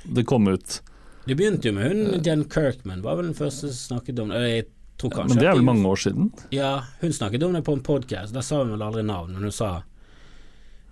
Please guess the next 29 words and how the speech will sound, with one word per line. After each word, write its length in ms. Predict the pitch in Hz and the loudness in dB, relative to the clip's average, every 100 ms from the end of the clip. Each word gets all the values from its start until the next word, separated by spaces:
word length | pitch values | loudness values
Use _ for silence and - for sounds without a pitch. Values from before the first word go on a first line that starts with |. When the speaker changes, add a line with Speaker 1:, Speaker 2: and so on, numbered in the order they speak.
| - | -8
Speaker 2:
ja, 200 | 117 113 | -2 0
Speaker 1:
Ja. 60 | 110 113 | 2 0
Speaker 2:
en 80 | |
av 60 | 117 | 0
de 80 | 107 | -2
største 340 | - 104 117 | -2 -2 -2
komikerne, 600 | 113 113 101 92 92 95 92 90 92 | -2 -2 -2 -6 -10 -10 -8 -8 -8
han, 240 | 92 92 | -8 -8
eh, 200 | 92 90 92 | -10 -10 -8
lager 380 | 90 90 92 | -8 -8 -8
litt 140 | 87 82 | -10 -10
sånn 160 | 87 80 | -12 -12
filmer 640 | 90 90 90 80 78 73 | -12 -10 -10 -10 -12 -12
inspirert 460 | 92 - 90 85 - | -14 -14 -12 -14 -14
av 60 | - | -14
fransk, 420 | 78 76 - - | -14 -12 -14 -14
eh, 400 | 78 78 82 85 | -16 -16 -16 -14
noir 460 | 90 82 82 - - | -14 -14 -14 -14 -14
eller 140 | - | -14
et 60 | - | -14
eller 80 | 98 | -14
annet 60 | |
sånt. 120 | 98 104 | -10 0
Hun 100 | 107 | 2
sa 60 | |
Speaker 1:
Mm. 120 | 98 | 4
Speaker 2:
noe 100 | 90 | 0
sånn 220 | 101 95 90 | -4 -6 -8
som 320 | 92 82 | -10 -12